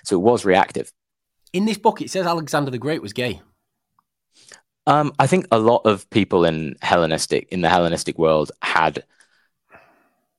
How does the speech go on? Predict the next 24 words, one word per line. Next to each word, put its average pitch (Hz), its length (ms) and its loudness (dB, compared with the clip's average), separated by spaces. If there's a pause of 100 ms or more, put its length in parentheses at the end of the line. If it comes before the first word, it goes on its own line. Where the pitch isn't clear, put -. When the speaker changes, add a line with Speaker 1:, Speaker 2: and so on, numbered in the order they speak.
(220)
Speaker 1:
relationships, 90 680 0
same-sex 82 500 0
relationships. 78 640 -2
Um, 82 280 -2
I 85 80 -2
think 110 220 -2
in 87 320 -6
the 80 100 2
whole 85 300 0
of 71 220 -10
human 80 280 -6
history, 76 320 -4
it's - 140 -8
not 82 320 -4
that 80 160 -2
uncommon 80 440 -8
for 80 160 -6
same-sex 80 720 -4
relationships 80 440 -4
to - 80 -4
happen. 95 360 0
I - 60 -8
think - 360 -4
we 98 100 -6